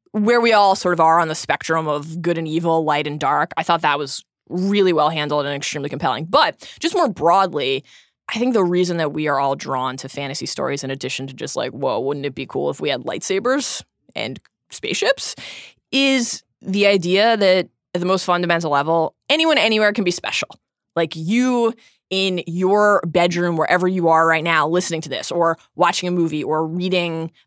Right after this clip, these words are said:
a Harry Potter book or whatever it might be, you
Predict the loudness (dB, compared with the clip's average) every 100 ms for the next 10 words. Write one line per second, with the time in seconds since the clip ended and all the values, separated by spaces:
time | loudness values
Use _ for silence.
0 | -2 2 2 4 2 2 0 -2 0 2
1 | 2 2 0 0 -2 -2 -2 -4 -8 -14
2 | _ _ _ _ _ -8 0 2 2 0
3 | -4